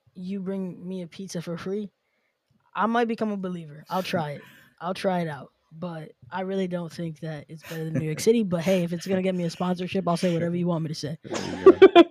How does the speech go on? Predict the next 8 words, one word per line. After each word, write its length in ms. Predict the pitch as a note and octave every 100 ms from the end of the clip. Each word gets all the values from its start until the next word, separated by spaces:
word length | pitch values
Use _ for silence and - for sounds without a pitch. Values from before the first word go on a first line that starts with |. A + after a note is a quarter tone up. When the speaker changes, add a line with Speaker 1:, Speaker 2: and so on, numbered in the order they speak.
| -
Speaker 1:
Um, 480 | G3+ G#3 G3 F#3 F3 -
and 100 | G3+
aside 380 | F#3+ G#3 A#3 A#3
from 180 | G3 E3+
that, 280 | F3 G3+
guys, 340 | G#3 G#3+ G#3+ F#3+
like, 320 | E3+ E3 - _ _ _ _ _ _ _ _ _ _ -
just 480 | - - - -